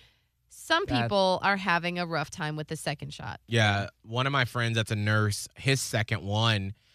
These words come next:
Speaker 3: I think he got it on his birthday. No, it was the day before
Speaker 2: Oh.
Speaker 3: because he knew he had planned to sort of be down for the count for that day when he got the second shot.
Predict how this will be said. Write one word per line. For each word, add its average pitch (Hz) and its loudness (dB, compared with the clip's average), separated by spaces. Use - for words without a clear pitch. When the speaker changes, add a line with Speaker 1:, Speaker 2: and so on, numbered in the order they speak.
Speaker 3:
I - -8
think 160 -2
he 214 -2
got 131 4
it 123 -4
on 127 2
his 175 -2
birthday. 185 -2
No, 180 6
it 151 4
was 151 0
the 151 -2
day 160 4
before 117 0
Speaker 2:
Oh. 110 0
Speaker 3:
because 104 0
he 151 2
knew 180 4
he 196 4
had 131 0
planned 196 2
to 127 -2
sort 139 0
of 131 -2
be 127 2
down 120 2
for 127 -4
the 113 0
count 120 2
for 123 -4
that 107 -2
day 107 2
when 110 -2
he 101 -4
got 107 0
the 104 -4
second 110 -4
shot. 156 4